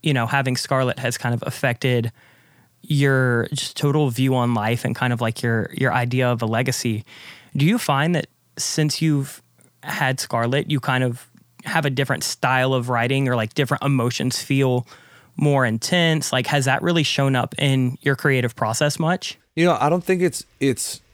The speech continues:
Speaker 2: showed up in creative process. I think it's more so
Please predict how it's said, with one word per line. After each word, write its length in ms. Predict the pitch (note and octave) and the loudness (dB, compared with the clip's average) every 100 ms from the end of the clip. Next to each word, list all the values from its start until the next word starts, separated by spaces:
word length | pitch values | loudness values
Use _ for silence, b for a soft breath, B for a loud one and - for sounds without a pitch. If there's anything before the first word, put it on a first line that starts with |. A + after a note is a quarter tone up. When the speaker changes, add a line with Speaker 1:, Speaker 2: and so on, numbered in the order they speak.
| _ - | _ -10
Speaker 2:
showed 260 | - B2+ | 0 0
up 120 | B2 | 2
in 200 | C3 A2 | 2 0
creative 540 | G2+ - - A2 A2 B2 | -2 -8 0 2 2 2
process. 480 | C#3 C#3 - D#3+ - | 0 0 2 0 0
I 100 | B2+ | -4
think 200 | B2+ E3 | -2 -2
it's 160 | E3+ - | -2 0
more 260 | A2 A2 | 0 2
so 460 | A#2+ - C3 B2+ | 0 2 4 4